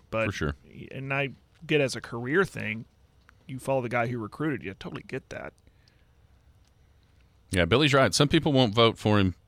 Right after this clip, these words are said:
Speaker 2: maybe even because he would win it back-to-back. You know, there's, there's a lot of weirdness with that.
Speaker 1: Yeah.
Speaker 2: Also, with the conference realignment talk, Bill's exactly right. The networks have probably talked to the Pac-twelve schools about moving to the Big twelve.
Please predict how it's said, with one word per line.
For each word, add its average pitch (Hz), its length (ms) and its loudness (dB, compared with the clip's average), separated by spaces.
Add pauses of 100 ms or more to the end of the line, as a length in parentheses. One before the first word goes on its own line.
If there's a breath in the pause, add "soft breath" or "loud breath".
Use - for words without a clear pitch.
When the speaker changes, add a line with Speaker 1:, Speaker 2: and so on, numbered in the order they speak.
(400)
Speaker 2:
maybe 113 260 4
even 104 240 4
because 95 600 2 (1200)
he - 160 4
would 98 100 4
win 85 160 4
it 76 60 0
back-to-back. 69 600 -2 (720)
You 104 140 -8
know, 85 60 -4
there's, 95 240 -4
there's 104 240 -6
a 113 60 -2
lot 98 200 4
of 80 60 2
weirdness 71 420 -2
with 62 80 -10
that. 60 240 -8 (240)
Speaker 1:
Yeah. 71 80 -20 (960)
Speaker 2:
Also, 78 300 0
with 78 160 -2
the 71 360 -4 (120)
conference 87 400 -2
realignment 80 500 0
talk, 73 300 0 (360)
Bill's 85 300 0
exactly 78 480 -2
right. 71 200 -2 (520 soft breath)
The 85 60 -4
networks 95 340 2
have 95 100 -4
probably 95 280 4
talked - 280 2
to 101 60 -4
the 82 80 -4
Pac-twelve 90 540 0
schools 90 400 -4
about 85 200 0
moving 92 260 0
to 76 100 -6
the 67 80 -8
Big 67 180 -8
twelve. 58 340 -8